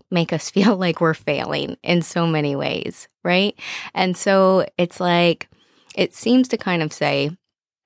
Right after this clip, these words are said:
you should just be able to love yourself enough that the cellulite doesn't bother you. You should just be able to love and embrace and cherish every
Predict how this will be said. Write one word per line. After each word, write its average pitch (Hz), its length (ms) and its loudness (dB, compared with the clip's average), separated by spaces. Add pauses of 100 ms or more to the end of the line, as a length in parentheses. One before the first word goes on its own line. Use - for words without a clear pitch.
(240)
you 196 140 2
should 180 260 -2
just 214 380 0
be 208 160 4
able 156 320 2
to 160 500 0
love 196 440 2
yourself 170 440 0
enough 214 640 2
that 160 420 0
the 151 380 0
cellulite 185 640 2
doesn't 147 300 0
bother 120 300 -2
you. 85 300 -8 (340)
You 180 120 2
should 165 280 -6
just 208 440 0
be 175 140 2
able 160 200 0
to - 180 -8
love 180 600 2
and 147 140 -2
embrace 165 720 2
and 147 160 -4
cherish 190 680 0 (560)
every 214 580 2